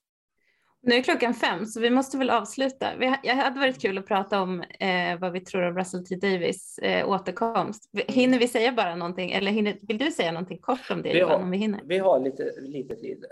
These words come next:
Speaker 2: Eh, jag
Speaker 1: Mm.
Speaker 2: tror att det kan vara en positiv grej, för att det känns som att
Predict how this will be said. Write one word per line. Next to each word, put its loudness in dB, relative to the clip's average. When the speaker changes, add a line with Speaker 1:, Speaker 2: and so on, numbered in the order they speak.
Speaker 2:
Eh, 2
jag 4
Speaker 1:
Mm. -2
Speaker 2:
tror -4
att -8
det 0
kan -8
vara -4
en -8
positiv -4
grej, -6
för -12
att -8
det 0
känns 0
som -4
att -6